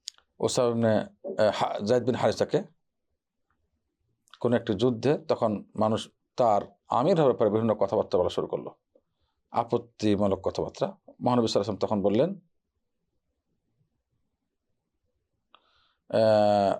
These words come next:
ওসামা, ওসামাকে, আমি আবার বলছি, রাসূলুল্লাহ সাল্লাল্লাহু আলাইহি ওয়াসাল্লাম ওসামাকে, ওসামা ইবনে জায়েদ বিন হারেসা, ওসামাকে আমির বানালেন কোন একটি যুদ্ধে, তখন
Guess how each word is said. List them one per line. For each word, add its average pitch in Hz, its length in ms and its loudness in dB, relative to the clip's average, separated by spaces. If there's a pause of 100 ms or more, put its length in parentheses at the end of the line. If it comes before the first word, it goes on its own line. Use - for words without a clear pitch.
ওসামা, 147 540 0
ওসামাকে, 147 480 0
আমি 143 380 -4
আবার 107 180 6
বলছি, - 280 0
রাসূলুল্লাহ - 920 -2
সাল্লাল্লাহু - 260 -2
আলাইহি - 80 -8
ওয়াসাল্লাম - 40 -2
ওসামাকে, 139 420 0
ওসামা 107 360 2
ইবনে 104 180 0
জায়েদ 98 200 4
বিন 90 140 -8
হারেসা, 92 280 0
ওসামাকে 123 400 0
আমির 117 220 2
বানালেন 117 420 2 (1080)
কোন 123 140 2
একটি 117 180 0
যুদ্ধে, 104 300 0
তখন 127 380 -2